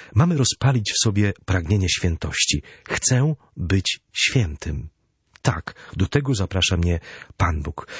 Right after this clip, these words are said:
Święty Szarbel, pustelnik z Libanu, mówił: "Świętość to nie jest przypadek. Świętość to jest wybór. Nie czekaj, aż przyjdzie do ciebie z zewnątrz. Żyj i zdobywaj ją od środka. Królestwo Boże mieszka w twoim sercu". A na innym miejscu powiedział:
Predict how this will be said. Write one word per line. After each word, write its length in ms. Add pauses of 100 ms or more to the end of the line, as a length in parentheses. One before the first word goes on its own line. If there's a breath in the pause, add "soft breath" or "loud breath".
(140 loud breath)
Święty 260
Szarbel, 440
pustelnik 460
z 40
Libanu, 340
mówił: 300 (480 loud breath)
"Świętość 440
to 120
nie 120
jest 180
przypadek. 760 (280 soft breath)
Świętość 460
to 100
jest 180
wybór. 500 (1000 loud breath)
Nie 120
czekaj, 300
aż 220
przyjdzie 240
do 120
ciebie 300
z 200
zewnątrz. 560 (160)
Żyj 420 (560 soft breath)
i 80
zdobywaj 560
ją 180
od 180
środka. 580
Królestwo 460
Boże 280
mieszka 300
w 60
twoim 260 (100)
sercu". 440 (600 loud breath)
A 80
na 80
innym 260
miejscu 360
powiedział: 480